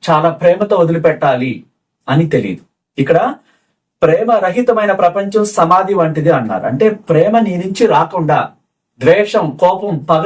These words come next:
రప్పిస్తున్నావు బయటికి, అది వి-, వి-, వి-, విషంలాగా చిమ్ముతున్నావు ఈ ప్రపంచంలో. నీకు తిరిగి ఏమొస్తుంది? విషం చిమ్మే వ్యక్తులే నీకు పరిచయం అవుతారు, నీకు గొయ్యి తీసి లోపల పెట్టేసేలాగా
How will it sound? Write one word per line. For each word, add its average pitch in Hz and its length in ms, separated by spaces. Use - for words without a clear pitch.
రప్పిస్తున్నావు 135 560
బయటికి, 131 480
అది 123 300
వి-, 147 360
వి-, 135 160
వి-, 127 160
విషంలాగా 175 540
చిమ్ముతున్నావు 202 380
ఈ 131 40
ప్రపంచంలో. 131 600
నీకు 165 200
తిరిగి 202 240
ఏమొస్తుంది? 190 640
విషం 139 340
చిమ్మే 139 320
వ్యక్తులే 131 420
నీకు 127 200
పరిచయం 123 380
అవుతారు, 113 540
నీకు 131 160
గొయ్యి 151 300
తీసి 175 340
లోపల 156 300
పెట్టేసేలాగా 131 800